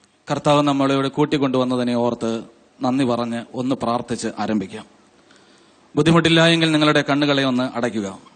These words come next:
നിർബന്ധിക്കുന്നില്ല. കർത്താവിനോട് ഇങ്ങനെ ഒന്ന് പ്രാർത്ഥിക്കാം. ഇതാ, നാം ദൈവത്തിന്റെ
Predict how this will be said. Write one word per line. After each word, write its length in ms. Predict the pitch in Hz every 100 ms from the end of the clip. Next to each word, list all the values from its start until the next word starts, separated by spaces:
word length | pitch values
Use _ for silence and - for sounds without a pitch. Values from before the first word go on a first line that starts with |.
| _ _ -
നിർബന്ധിക്കുന്നില്ല. 800 | 127 135 135 131 120 117 101 98 - _ _ _ _ _ _ _ -
കർത്താവിനോട് 540 | 160 165 175 185 180
ഇങ്ങനെ 260 | 185 190 180
ഒന്ന് 180 | 165 165
പ്രാർത്ഥിക്കാം. 540 | 151 131 117 98 101 - _ _ _ -
ഇതാ, 260 | 120 117 117 - - _ _ _ _ _ _ _ _ _ _
നാം 220 | 151 151 151
ദൈവത്തിന്റെ 540 | 160 156 156 151 147